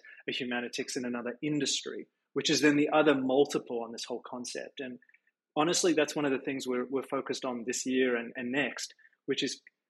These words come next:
sharing as much as we can of how we built Humanitix in the way that we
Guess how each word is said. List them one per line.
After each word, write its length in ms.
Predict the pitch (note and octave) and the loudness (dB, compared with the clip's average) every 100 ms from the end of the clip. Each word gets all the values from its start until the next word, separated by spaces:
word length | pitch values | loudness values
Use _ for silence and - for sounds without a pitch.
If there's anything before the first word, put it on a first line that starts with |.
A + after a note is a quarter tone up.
| _ | _
sharing 720 | - - - F3 E3+ F3 D3 A#2+ | 0 2 4 6 6 6 4 0
as 140 | A2+ | -6
much 400 | C#3 C#3+ D#3 - | -4 -2 -2 -2
as 120 | C3+ | -4
we 100 | A#2+ | -6
can 320 | B2 - C#3+ A#2+ | -8 -8 -6 -6
of 80 | - - - | -6 -4 0
how 180 | C#3+ | 2
we 180 | C#3 B2 | 2 0
built 220 | - B2+ - | -2 -4 -4
Humanitix 580 | A#2+ A#2 A#2+ A#2+ A#2 - | -6 -6 -6 -6 -8 -6
in 100 | B2 | -6
the 60 | A#2 | -4
way 220 | A#2 A#2 | 0 0
that 140 | A#2 | -2
we 120 | A2+ | -6